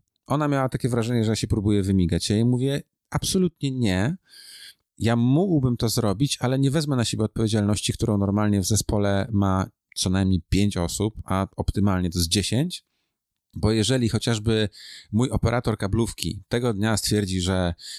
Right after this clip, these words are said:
no, niestety dzisiaj Krzysio nie ma internetu, to cztery tysiące osób zlokowane,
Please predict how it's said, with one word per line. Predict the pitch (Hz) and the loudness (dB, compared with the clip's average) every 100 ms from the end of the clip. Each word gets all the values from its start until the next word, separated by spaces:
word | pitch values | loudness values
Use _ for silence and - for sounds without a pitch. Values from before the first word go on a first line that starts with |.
| - | -6
no, | 139 151 | -2 0
niestety | 156 139 143 - | 0 0 -2 -4
dzisiaj | 104 - 117 104 | 0 2 2 2
Krzysio | - 120 104 | 2 4 4
nie | 101 | 4
ma | 92 | 4
internetu, | 87 82 87 82 143 190 233 _ _ _ _ _ - | 2 0 0 0 0 -2 -4 _ _ _ _ _ -6
to | 147 | -4
cztery | - 185 175 | -2 0 0
tysiące | 165 156 165 151 156 | 0 0 2 0 0
osób | 147 - 151 - | 0 0 -2 -2
zlokowane, | 120 123 139 139 135 143 143 139 135 | -2 0 0 0 -2 -2 -2 -2 -2